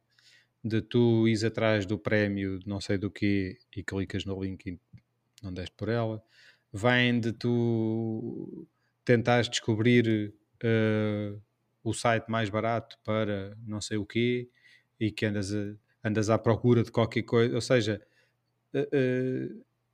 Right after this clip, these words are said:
esse tipo de, de, de, de postura de tentar ir pela manha, né? Ou vais, ou andas a passear em sites para ver se consegues ir ver o jogo do, do treino do, do Sporting, eh, porque,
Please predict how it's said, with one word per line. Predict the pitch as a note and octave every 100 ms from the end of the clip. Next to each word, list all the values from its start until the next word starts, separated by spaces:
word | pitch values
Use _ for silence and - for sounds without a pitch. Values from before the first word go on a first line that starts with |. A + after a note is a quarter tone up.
| -
esse | D3+ D#3+ -
tipo | - D3 -
de, | B2 C3+ B2+
de, | A2+ B2 A#2+
de, | A2 A2 A#2 A2+ A2 A2 _ _ _
de | A2 A2+
postura | G#2 - - B2+ B2
de | A2
tentar | G#2+ B2 A#2 A#2 G#2+ G#2+ G#2+ A#2
ir | B2+ A#2
pela | - A#2+ A2
manha, | A2+ A#2+ B2+ C3+ C#3+ _ _ _ _ _ -
né? | A2+ A#2 A2
Ou | G2+
vais, | G#2+ G#2 F2+ - - _ -
ou | F#2 - G2+
andas | G#2 G2
a | G2+
passear | - - A2+ G#2+
em |
sites | G#2+ A2 G#2 -
para | G#2
ver | A2
se |
consegues | - G#2+ A2+ F#2+
ir | G#2
ver | G2+ A2
o | G#2+
jogo | G#2+ G#2+ G2 _ - - _ -
do, | A2+ A2 G#2+ G#2+ G#2+ G#2+
do | A2 A#2+ G2+
treino | - A#2+ A2 G#2+
do, | A2 A2 G#2+ G#2 - _ - - - _ -
do | A2 A2
Sporting, | - A#2+ A2+ G#2 G2+ F#2+ - _ _ _ _ _ -
eh, | A2+ A2 G#2 G#2 G#2 G2
porque, | - - - F#2